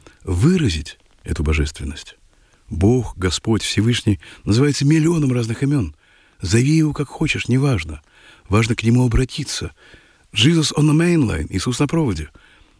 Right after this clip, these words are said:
Он слышит тебя. Скажи ему то, что ты хочешь сказать. У нас, людей, есть проблема с понятием "я".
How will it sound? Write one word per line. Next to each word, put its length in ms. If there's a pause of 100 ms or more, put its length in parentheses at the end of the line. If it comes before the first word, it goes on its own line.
(120)
Он 120
слышит 380
тебя. 280 (720)
Скажи 420
ему 420 (380)
то, 100
что 160
ты 80
хочешь 360
сказать. 420 (1400)
У 80
нас, 240
людей, 320
есть 260
проблема 600
с 100
понятием 480
"я". 280